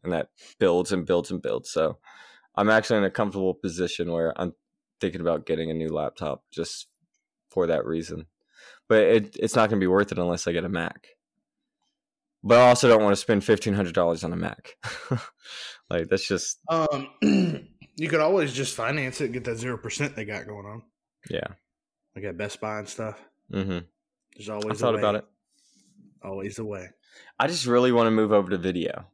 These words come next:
Speaker 1: Like, I don't know how you feel about it, but I'm ready.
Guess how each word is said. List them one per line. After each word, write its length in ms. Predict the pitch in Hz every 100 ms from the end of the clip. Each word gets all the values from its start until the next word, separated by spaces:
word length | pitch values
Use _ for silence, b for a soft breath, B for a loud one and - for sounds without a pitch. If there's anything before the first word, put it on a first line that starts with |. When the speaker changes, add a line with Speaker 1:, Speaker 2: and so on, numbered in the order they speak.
| _
Speaker 1:
Like, 240 | 90 90 -
I 100 | 101
don't 160 | 110 110
know 200 | 107 107
how 120 | 110
you 180 | 101 104
feel 220 | - 104
about 260 | 101 101 104
it, 140 | - _ _ b b b
but 80 | 101
I'm 160 | 120
ready. 360 | 101 98 - -